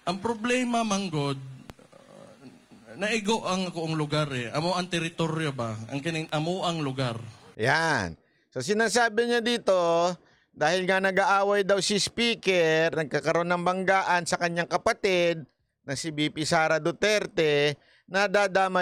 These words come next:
Speaker 2: yung kanilang teritoryo, yung Davao. Oh.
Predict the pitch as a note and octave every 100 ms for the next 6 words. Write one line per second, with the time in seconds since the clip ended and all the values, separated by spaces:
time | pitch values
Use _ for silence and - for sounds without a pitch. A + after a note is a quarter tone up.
0 | F3+ D#3+ E3+ E3 D#3 D#3 D#3 C#3+ C#3 C3+
1 | B2 B2 B2+ B2+ A#2+ A2+ G2 G2 F2+ A2
2 | A#2+ A#2+ A#2 F#2+ F2 D#2+ _ _ _ _
3 | _ F2 F2+ E2+